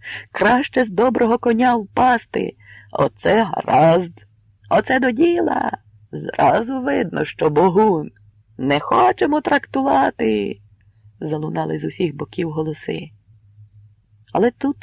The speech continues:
вийшов на підвищення якийсь посполитий з сивою бородою. «Хто тут кричав:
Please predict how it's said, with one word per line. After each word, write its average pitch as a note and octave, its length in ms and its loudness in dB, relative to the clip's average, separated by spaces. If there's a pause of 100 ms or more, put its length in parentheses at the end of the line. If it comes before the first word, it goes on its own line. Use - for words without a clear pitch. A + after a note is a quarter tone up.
вийшов G3+ 500 -2
на F#3+ 120 -4
підвищення F3+ 720 -6
якийсь F3 380 -6
посполитий G3 840 -4 (380)
з - 200 -10
сивою D#3+ 360 -4
бородою. D#3 760 -6 (2500)
«Хто - 340 0
тут - 220 0
кричав: G3 640 0